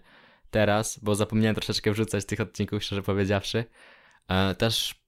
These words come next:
pojawiają się tam odcinki przedpremierowo, e, względem YouTube'a. Jeśli chcecie też śledzić moje inne projekty lub po prostu co ja tam jeszcze robię, e, innego, e, to Instagram też jest do waszej dyspozycji. Jeśli chcecie do mnie napisać, też możecie napisać to na,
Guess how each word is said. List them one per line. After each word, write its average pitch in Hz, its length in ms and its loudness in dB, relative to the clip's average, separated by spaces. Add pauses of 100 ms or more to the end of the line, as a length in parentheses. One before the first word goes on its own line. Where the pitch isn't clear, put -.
(140)
pojawiają 107 300 4
się - 80 -4
tam 107 160 0
odcinki 104 540 -4
przedpremierowo, 101 1120 0 (680)
e, 90 280 2 (140)
względem 95 380 0
YouTube'a. 95 400 0 (1600)
Jeśli 107 200 -4
chcecie 110 220 -4
też 113 160 0
śledzić 110 320 0
moje 110 160 4
inne 127 260 0
projekty 95 520 2
lub 98 140 2
po 107 100 0
prostu 101 440 -2
co - 140 -2
ja 104 120 4
tam 104 180 2
jeszcze 107 260 2
robię, 101 380 4 (400)
e, 78 80 -12
innego, 110 600 4 (320)
e, 98 400 2
to 139 380 2 (140)
Instagram 110 480 2
też - 160 -4
jest 104 120 -2
do 101 80 2
waszej 98 220 2
dyspozycji. 95 460 -4
Jeśli 107 160 -2
chcecie 110 240 0
do 110 80 4
mnie 107 100 8
napisać, 110 680 2
też - 340 0
możecie 107 300 0
napisać 107 240 -4
to - 100 -4
na, 104 140 0